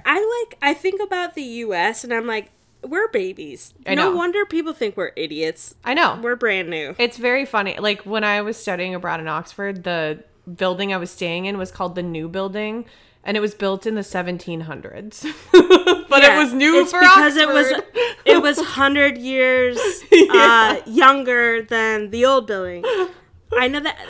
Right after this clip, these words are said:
Speaker 1: one of the books I'm reading said the same thing about, uh, Oxford. Like, the old, um, fairway and the new fairway. They're
Speaker 2: Mm-hmm.
Speaker 1: like, one's four hundred years old, one's five hundred years
Speaker 2: Yeah.
Speaker 1: old. So none of them are really new.
Speaker 2: No.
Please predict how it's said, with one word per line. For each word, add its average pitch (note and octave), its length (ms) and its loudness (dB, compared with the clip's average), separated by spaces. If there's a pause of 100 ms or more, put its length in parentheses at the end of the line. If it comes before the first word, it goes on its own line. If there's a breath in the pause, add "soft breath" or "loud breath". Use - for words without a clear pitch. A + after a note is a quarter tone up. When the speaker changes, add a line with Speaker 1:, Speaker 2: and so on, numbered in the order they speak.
(160)
Speaker 1:
one C#4 240 -4
of D4+ 140 -8
the C4+ 80 -6
books C4 320 -6
I'm A#3 180 -4
reading G#3 300 -4
said G3 220 -10
the G3 60 -14
same F#3+ 260 -8
thing F3+ 280 -16
about, E3 340 -16 (180)
uh, E3 200 -10 (260)
Oxford. F3 560 -10
Like, F#3+ 200 -8
the - 200 -16
old, G3+ 560 -6 (1000 soft breath)
um, F#3 640 -4 (160)
fairway G3+ 580 -4
and F#3+ 160 -6
the F#3+ 60 -4
new F#3+ 180 -2
fairway. F#3+ 480 -6
They're G#3 200 -2
Speaker 2:
Mm-hmm. G3+ 60 -4
Speaker 1:
like, F#3 220 -6
one's C4 260 -2
four B3+ 280 -2
hundred A#3+ 360 -6
years A3+ 200 -2
old, A3 200 -4
one's G#3 380 -4
five F3+ 340 -4
hundred E3 320 -12
years G3+ 100 -8
Speaker 2:
Yeah. F3+ 240 2
Speaker 1:
old. - 140 -20
So F3+ 140 -14
none G#3 320 2
of G#3 120 -4
them F#3 200 -8
are E3+ 100 -10
really D#3+ 280 -14
new. - 220 -16
Speaker 2:
No. G#3+ 420 -4